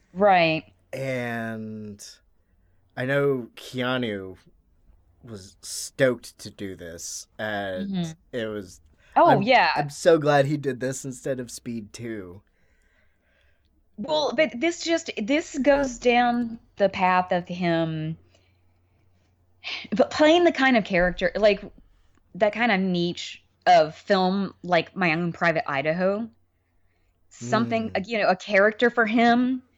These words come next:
Speaker 1: that's a little bit more, you know, out there, <laughs> a little bit more challenging, 'cause he can easily ride on his good looks. He's that kind of actor.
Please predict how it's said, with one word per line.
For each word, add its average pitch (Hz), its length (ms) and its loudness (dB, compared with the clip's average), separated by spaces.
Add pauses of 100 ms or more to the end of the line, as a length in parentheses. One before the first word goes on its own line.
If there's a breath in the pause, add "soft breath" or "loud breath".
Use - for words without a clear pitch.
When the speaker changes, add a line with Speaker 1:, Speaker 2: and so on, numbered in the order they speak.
(260)
Speaker 1:
that's 196 300 2
a 202 40 -4
little 196 340 0
bit 196 220 0
more, 180 720 2 (240)
you 196 140 0
know, 147 280 4 (140)
out 156 260 2
there, 269 320 2 (360)
<laughs> - 100 -6 (1040 loud breath)
a - 40 2
little 220 300 6
bit 226 220 6
more 208 160 2
challenging, 202 560 -4
'cause 277 160 -6
he 392 160 6
can 311 220 0
easily 262 460 -2
ride 202 600 2 (280 soft breath)
on 202 140 0
his 190 160 -2
good 175 220 -2
looks. - 500 -4 (680)
He's 247 160 -2
that 233 180 2
kind 196 200 -2
of 170 60 0
actor. 247 560 -2